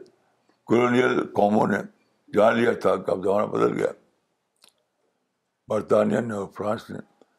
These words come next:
یہ جان لیا اب زمانہ بدل گیا، تو انہوں نے ہتھیار ڈالنا بند کر دی، وائلنس چھوڑ دیا، اور پلاننگ کے ذریعے، اور سوچنے کے ذریعے،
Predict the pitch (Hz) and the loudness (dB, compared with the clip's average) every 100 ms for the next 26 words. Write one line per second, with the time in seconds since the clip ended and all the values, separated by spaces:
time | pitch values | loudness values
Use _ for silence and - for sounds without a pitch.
0 | _ _ 240 107 110 107 98 95 - - | _ _ -16 -6 0 0 0 -4 -4 -10
1 | _ _ _ _ _ _ _ - - 104 | _ _ _ _ _ _ _ -10 -4 0
2 | 107 95 101 107 104 87 - _ _ _ | 2 2 2 2 2 -2 -4 _ _ _
3 | _ _ _ _ _ _ - - - 104 | _ _ _ _ _ _ 0 2 4 2
4 | 98 - 120 113 117 - 120 - 131 - | 2 2 4 4 4 4 0 2 0 0
5 | - _ _ _ _ _ _ _ _ _ | -12 _ _ _ _ _ _ _ _ _
6 | _ _ - 98 98 110 110 - - - | _ _ -6 0 2 2 0 -2 -2 0
7 | - - - _ _ _ _ _ _ _ | -2 -4 -8 _ _ _ _ _ _ _
8 | _ _ _ _ _ _ _ - 110 110 | _ _ _ _ _ _ _ -4 2 2
9 | - - _ _ _ _ _ _ _ _ | 0 -6 _ _ _ _ _ _ _ _
10 | _ - 123 135 127 123 110 107 95 - | _ 2 4 4 2 2 2 0 -4 -8
11 | _ _ _ _ _ _ - 95 - 101 | _ _ _ _ _ _ -2 0 0 0
12 | 98 101 131 123 107 101 - - - | 0 -2 -4 -4 -4 -6 -12 -14 -16